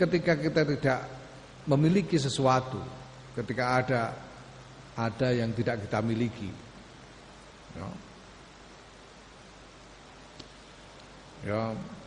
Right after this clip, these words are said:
aku barang ini rezekiku wis dijatah. Jatahku sampai hari ini, jatahku iku, aku ora duwe omah. Ya wis, ora usah susah. Pancen ora duwe omah. Iku lha kok dudu omahku, iku wakaf kabeh kok. <laughs>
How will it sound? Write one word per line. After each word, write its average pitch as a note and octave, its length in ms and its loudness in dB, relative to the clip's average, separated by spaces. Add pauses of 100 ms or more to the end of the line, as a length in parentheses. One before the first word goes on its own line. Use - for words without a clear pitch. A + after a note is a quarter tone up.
(800)
aku C#3 400 2
barang D#3 400 6
ini A#3+ 80 4
rezekiku A3 560 2
wis - 80 -2
dijatah. E3+ 880 2 (1000)
Jatahku E3+ 720 4
sampai E3+ 320 2
hari D3 240 4 (160)
ini, G3+ 160 2
jatahku D3+ 560 2
iku, F#3+ 160 0
aku G3 240 2
ora G3 80 6
duwe F3 320 10
omah. D#3+ 320 4
Ya D#3 160 4
wis, A#3 320 4
ora F3+ 160 0
usah E3+ 160 -2
susah. E3+ 320 -4 (380)
Pancen D3 260 0
ora D3+ 160 0
duwe C#3 240 0
omah. B2+ 220 -4 (500)
Iku G3+ 240 0
lha F#3 160 6
kok E3 160 4 (160)
dudu G#3+ 240 2
omahku, G#3+ 460 4
iku C3+ 100 -4
wakaf C3 400 2
kabeh A#2 240 0
kok. - 240 -4 (320)
<laughs> C3 80 0